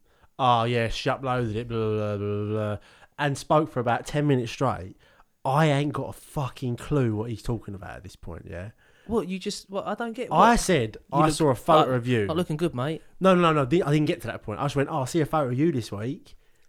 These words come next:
Speaker 1: Uh, I
Speaker 2: Oh,
Speaker 1: said,
Speaker 2: right.
Speaker 1: "Oh, I see a photo of you, like, the other week,
Speaker 2: Yeah,
Speaker 1: mate."
Speaker 2: yeah,
Speaker 1: And he's,
Speaker 2: yeah.
Speaker 1: and he's like, "Oh yeah, yeah, yeah. She uploaded it." Blah, blah, blah, blah. So a bit, a bit of context, people. Like this, the, the geezer who cuts my hair, he, he's on The Only Way Is Essex.
Speaker 2: Oh right, yeah, of course, yeah, yeah.
Speaker 1: Um, so, like, he's, like, a little bit of a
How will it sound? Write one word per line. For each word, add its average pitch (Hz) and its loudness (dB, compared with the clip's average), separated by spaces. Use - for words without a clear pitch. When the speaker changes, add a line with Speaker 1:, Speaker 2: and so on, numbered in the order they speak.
Speaker 1:
Uh, 156 -8
I 180 -2
Speaker 2:
Oh, 185 0
Speaker 1:
said, 175 -2
Speaker 2:
right. 202 0
Speaker 1:
"Oh, 185 2
I - -6
see 214 0
a 185 2
photo 175 -2
of 156 -2
you, 185 -2
like, 139 -4
the 117 -4
other 107 -6
week, 107 -6
Speaker 2:
Yeah, 160 2
Speaker 1:
mate." 156 2
Speaker 2:
yeah, 156 0
Speaker 1:
And 135 2
he's, 139 0
Speaker 2:
yeah. - -4
Speaker 1:
and 160 0
he's 147 2
like, 139 2
"Oh 143 -2
yeah, 131 -2
yeah, 117 0
yeah. 113 0
She 127 -4
uploaded 120 -2
it." 113 -2
Blah, 120 -2
blah, 113 -2
blah, - -
blah. - -14
So - 2
a 135 4
bit, 165 6
a 127 4
bit 170 2
of 139 0
context, 127 2
people. 98 -2
Like 104 -2
this, 123 -2
the, 123 -4
the 113 -2
geezer 123 2
who 104 -2
cuts 120 -6
my 113 0
hair, 107 0
he, 110 -4
he's 120 -2
on 110 2
The 110 2
Only 104 -2
Way 101 -4
Is 101 -6
Essex. - -16
Speaker 2:
Oh 170 4
right, 131 -4
yeah, 131 -6
of 127 -12
course, 113 -14
yeah, 107 -14
yeah. 120 2
Speaker 1:
Um, 110 0
so, - 0
like, 113 6
he's, 127 0
like, 110 0
a 113 -4
little 95 -8
bit 90 -8
of 92 -10
a 95 -6